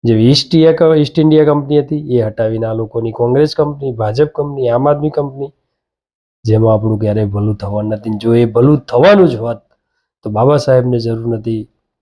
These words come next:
અલગ પાર્ટી બનાવવાની. આરપીઆઈ, કે, કે આમની દાનત, આમની મનસા ઓળખી ગયા હતા બાબા સાહેબ. એના પછી એમાંથી જ જન્મી ભાજપ કંપની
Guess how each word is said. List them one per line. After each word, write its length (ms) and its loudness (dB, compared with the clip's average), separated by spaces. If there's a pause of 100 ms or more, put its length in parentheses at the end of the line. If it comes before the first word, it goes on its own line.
(320)
અલગ 200 4
પાર્ટી 360 -2
બનાવવાની. 540 -4 (680)
આરપીઆઈ, 360 2
કે, 300 -6
કે 80 2
આમની 360 2 (280)
દાનત, 560 2 (100)
આમની 200 2
મનસા 760 2
ઓળખી 360 0
ગયા 140 2
હતા 140 -6
બાબા 300 -14
સાહેબ. 240 -20 (840)
એના 140 6
પછી 240 2
એમાંથી 360 4
જ 100 -8
જન્મી 360 -2
ભાજપ 420 -2 (500)
કંપની 500 -4